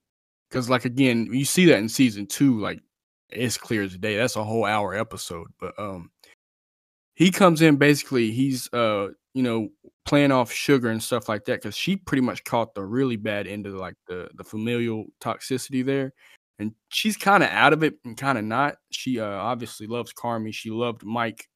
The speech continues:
obviously, but, like, as far as, like, their relationship where they go back and forth and, like, like, insulting each other, Mikey and Carmy did it. Richie and, uh, Mikey and Richie and Carmy did it, but, like, she was always just very supportive. And again, that, you'll see why in season two, but it's like she was always supportive, just always playing that, you know, secondary,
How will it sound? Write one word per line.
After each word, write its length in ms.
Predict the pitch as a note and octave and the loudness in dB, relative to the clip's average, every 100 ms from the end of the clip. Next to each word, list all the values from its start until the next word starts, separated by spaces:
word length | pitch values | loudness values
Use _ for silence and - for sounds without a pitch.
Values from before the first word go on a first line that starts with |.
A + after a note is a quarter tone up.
| - | -10
obviously, 540 | A#2 G#2 G2 - G#2 | -10 -10 -14 -14 -16
but, 200 | F#2+ D#2+ | -16 -14
like, 200 | G2 F#2 _ _ _ _ _ _ _ _ _ _ - | -14 -14 _ _ _ _ _ _ _ _ _ _ -10
as 160 | A2+ | -10
far 300 | - C#3+ C#3+ | -2 2 4
as, 120 | C#3 C3 | 4 2
like, 180 | A#2 | -2
their 100 | C3 | -2
relationship 460 | A#2 A#2+ A#2+ - - | -2 -4 -6 -8 -12
where 100 | G#2+ | -10
they 80 | A2 | -8
go 160 | A2+ | -6
back 240 | A2 A2+ A2 | -6 -8 -8
and 100 | G2+ | -12
forth 220 | A#2+ A2+ | -14 -14
and, 80 | G#2+ | -14
like, 140 | G#2 | -12
like, 160 | G2+ F#2+ _ | -10 -12 _
insulting 580 | A2 - C3+ E3 E3+ C3 | -18 -6 0 0 0 -4
each 200 | A2+ A2+ | -4 -6
other, 240 | A2 G2+ | -8 -8
Mikey 420 | G2+ B2+ D#3 - | -2 0 2 0
and 120 | C3 A#2 | -2 0
Carmy 360 | D#3+ F3+ C#3 | 2 4 4
did 160 | G#2+ G2+ | 0 -6
it. 120 | G2 | -10
Richie 480 | - A#2+ F3 E3+ D3 | -8 -2 -2 -2 -2
and, 140 | B2+ A2+ | -2 -4
uh, 380 | A2+ G#2+ F#2+ F#2 _ | -6 -6 -8 -10 _
Mikey 560 | C3 E3+ F3+ D#3 D3 A2 | -2 -2 -2 -6 -8 -6
and 160 | A2+ | -6
Richie 320 | A#2 C#3 - B2 | -6 -6 -6 -8
and 140 | A2+ | -6
Carmy 340 | D#3 F#3+ D#3+ | -4 0 0
did 160 | A2 G#2+ | -2 -6
it, 160 | G2 D#2 | -8 -12
but, 80 | |
like, 220 | F2 F2 E2+ _ _ _ - | -12 -14 -16 _ _ _ -8
she 160 | - | -2
was 120 | F#3 | 2
always 260 | D#3+ C3+ B2+ | 4 4 2
just 140 | B2+ A#2 | -2 -2
very 200 | C3 B2+ | 0 -2
supportive. 500 | - - B2+ A#2+ G#2+ | -6 -8 -4 -4 -4
And 100 | A2+ | -6
again, 240 | B2 C3 | -2 -2
that, 160 | B2 B2 | -2 -2
you'll 160 | B2+ D3+ | 0 0
see 220 | - E3 | 2 2
why 300 | C3+ B2+ A#2 | 6 6 6
in 120 | A2+ G#2 | 2 -4
season 320 | A#2 G#2 F#2+ | -8 -8 -10
two, 220 | - A#2 | -8 -8
but 140 | G#2 | -6
it's 120 | A2 G2 | -8 -8
like 120 | F#2+ | -6
she 140 | - | -4
was 100 | A#2+ | -2
always 280 | A2+ A#2+ A#2 | -2 -2 -4
supportive, 480 | _ _ A#2 A2+ G#2+ | _ _ -6 -6 -8
just 160 | A2+ - | -14 -8
always 320 | A2 A2+ G#2+ | -6 -6 -10
playing 300 | - A#2 G#2 | -12 -12 -10
that, 180 | G#2 G2 | -12 -14
you 100 | - | -16
know, 180 | G#2+ F#2+ | -16 -14
secondary, 600 | - - A2+ A2 A2 G#2 | -12 -10 -8 -8 -6 -6